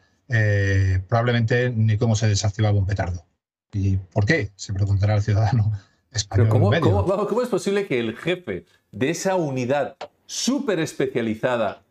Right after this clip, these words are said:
Speaker 2: que debía ser tremendamente sofisticada, no tuviera el menor conocimiento de lo que tenía entre manos? Es que me quedo alucinado, <laughs> realmente es increíble.
Speaker 1: Claro, pero esto descubre, este tipo, es lamentable, pero este tipo, los atentados,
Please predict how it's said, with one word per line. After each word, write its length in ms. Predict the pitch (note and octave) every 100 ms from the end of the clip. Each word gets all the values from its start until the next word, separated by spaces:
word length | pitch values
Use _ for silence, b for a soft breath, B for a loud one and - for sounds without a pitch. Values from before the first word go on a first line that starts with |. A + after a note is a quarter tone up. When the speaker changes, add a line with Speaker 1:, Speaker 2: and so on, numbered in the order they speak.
| _
Speaker 2:
que 80 | A2
debía 200 | G#2 D3
ser 160 | F3
tremendamente 580 | D3+ A#2 B2+ F3 F3 E3+
sofisticada, 1120 | - C#3 - A#2+ - A#2+ - A#2+ B2 G3 - _ _ _ _ _ _ _ _ _ -
no 240 | A#2+ C#3
tuviera 300 | D#3+ F3 G3 G3+
el 160 | C#3 A#2+
menor 320 | A#2 C3+ G3+
conocimiento 920 | G3 F3+ E3+ C3 C#3 E3 G3+ A3 A3 _ -
de 220 | A#2 A2
lo 100 | G#2+
que 100 | G#2
tenía 220 | G#2+ A#2+
entre 220 | G3 C3+
manos? 320 | D3 C4+ F#3 B2+
Es 120 | B2+
que 300 | F#3 F3 - _
me 160 | A#2 G#2
quedo 200 | C#3+ G3
alucinado, 760 | F#3 - B2+ - G3 - C3
<laughs> 20 | -
realmente 460 | B2+ C#3 D#3 E3+
es 140 | D#3+ D#3
increíble. 640 | D3+ C#3 C3+ A#3 G3 A2+ - _ _ _ _ -
Speaker 1:
Claro, 200 | D3+ D3
pero 200 | B2+ B2
esto 220 | D3+ -
descubre, 560 | F3+ E3+ - F#3 E3 F3+
este 220 | D#3 A#2+ E3
tipo, 280 | F3 E3 -
es 140 | C3 D3
lamentable, 460 | F#3 D#3+ G3 C#3
pero 100 | G#2
este 160 | C#3 G#3
tipo, 300 | F3 E3 E3+
los 160 | C#3+ G#2+
atentados, 640 | G#2 G2+ D3+ C#3+ C3 -